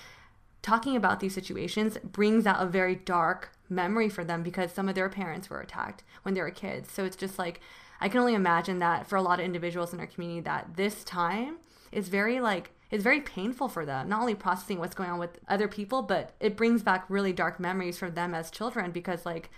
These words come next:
one of my friends was telling me how she never told me this, but her parents were, like, verbally abused because they're Asian. And then she was like, "This time is really,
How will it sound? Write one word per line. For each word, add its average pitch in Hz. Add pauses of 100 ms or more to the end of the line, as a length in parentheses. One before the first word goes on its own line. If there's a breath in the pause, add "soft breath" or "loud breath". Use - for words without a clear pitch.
(420 loud breath)
one 214
of 233
my 220
friends 208
was 180
telling 190
me 175
how 170
she 220
never 202
told 196
me 202
this, 175
but 165
her 180
parents 196
were, 170
like, 160
verbally 185
abused 180
because 175
they're 165
Asian. 180
And 185
then 180
she 180
was 175
like, 170
"This 190
time 185
is 170
really, 156